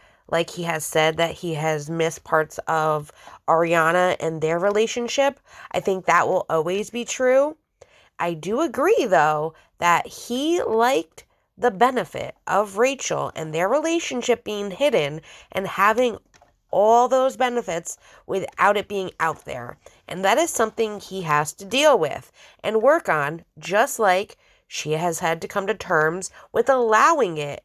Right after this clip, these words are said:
and working on what to know for future relationships. And can we be honest?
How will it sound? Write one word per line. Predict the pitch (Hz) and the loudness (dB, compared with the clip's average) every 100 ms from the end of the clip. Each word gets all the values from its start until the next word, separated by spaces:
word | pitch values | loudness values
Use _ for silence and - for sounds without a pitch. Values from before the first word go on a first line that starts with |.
| _ | _
and | - 156 151 | -12 -8 -2
working | 160 160 190 175 | -2 -2 -4 -2
on | 170 170 170 170 _ - - - | 0 -2 -4 -8 _ -20 -20 -8
what | 165 190 - | 2 2 2
to | 226 202 | -8 -2
know | 180 175 175 185 _ _ _ _ _ _ - | 0 2 0 -4 _ _ _ _ _ _ -6
for | 202 208 208 | 2 4 4
future | - 226 359 330 | -2 -6 -4 -2
relationships. | 190 165 139 127 - 139 - - - - - _ _ _ _ _ _ _ _ _ _ - - - - | 0 -2 -4 -12 -12 -10 -8 -10 -10 -10 -10 _ _ _ _ _ _ _ _ _ _ -18 -18 -12 4
And | 247 262 247 240 240 - _ _ _ _ _ - | 6 6 4 0 -4 -12 _ _ _ _ _ -8
can | 254 | -4
we | 339 | -2
be | 427 359 - | 2 2 2
honest? | 170 175 233 294 - | 2 4 2 0 -6